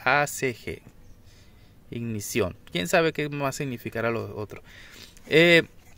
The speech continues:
hay que revisar esos fusibles, amigos. Hay que revisar esos fusibles para ver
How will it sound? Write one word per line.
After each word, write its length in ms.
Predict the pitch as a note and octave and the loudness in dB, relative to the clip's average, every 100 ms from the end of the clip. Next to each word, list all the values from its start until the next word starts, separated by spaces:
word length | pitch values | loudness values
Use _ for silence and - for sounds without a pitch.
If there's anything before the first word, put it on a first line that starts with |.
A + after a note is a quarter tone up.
| - - | -20 0
hay 120 | F3 G3 | 2 6
que 160 | A3+ | 6
revisar 440 | A3+ G#3+ F#3 F3+ F#3 | 6 4 4 4 4
esos 260 | - F#3 | 2 -2
fusibles, 580 | - C#3+ F3+ F#3+ E3 D3 | -4 -4 0 0 0 -2
amigos. 400 | C3 A2 G2+ - | -8 -10 -12 -8
Hay 140 | - D3 | -4 -4
que 180 | E3 D#3 | -2 -2
revisar 500 | D#3+ C#3+ - D3 C#3+ | -2 -4 -2 -2 0
esos 320 | D3+ - D3 | -4 -4 -8
fusibles 520 | - B2+ D3 D3 D#3 - | -10 -10 -6 -4 -6 -4
para 240 | C#3+ C3+ | -4 -4
ver 240 | B2 C#3 | -4 -6